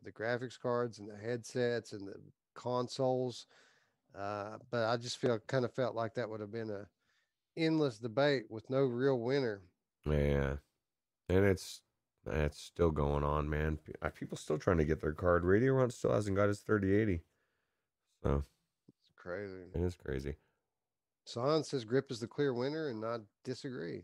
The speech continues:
Speaker 1: I, I would say it could be the winner, but I wouldn't say it's a clear winner because Dash Dash is amazing.
Speaker 2: In, in Scion's mind, it's a clear winner. So that means you need to vote for it, Scion, to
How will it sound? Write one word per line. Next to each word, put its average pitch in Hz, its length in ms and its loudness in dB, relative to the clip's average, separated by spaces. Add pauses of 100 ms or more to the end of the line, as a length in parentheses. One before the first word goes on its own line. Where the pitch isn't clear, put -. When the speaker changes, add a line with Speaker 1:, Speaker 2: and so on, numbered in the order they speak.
(140)
Speaker 1:
I, 107 100 -8
I 107 240 -4
would 110 180 -8
say 113 280 -2
it - 100 -8
could 117 180 -6
be 131 140 0
the 120 100 -4
winner, 139 280 -6
but 117 140 -8
I 107 40 -4
wouldn't 110 240 -8
say 110 200 -6
it's 107 140 -12
a 104 40 -20
clear 135 260 -10
winner 107 240 -8
because 98 500 -14 (600)
Dash 117 300 -6
Dash 113 360 -6
is 98 520 -12 (120)
amazing. 95 540 -14
Speaker 2:
In, 101 420 6
in 101 220 6
Scion's 107 640 4
mind, 98 360 6
it's 87 200 2
a - 20 -20
clear 87 260 4
winner. 80 340 0 (300)
So 82 240 4
that 82 280 4
means 87 220 2
you 87 60 0
need 87 140 4
to 87 60 2
vote 95 320 4
for 82 180 4
it, - 80 -6
Scion, 87 400 2
to 80 120 -2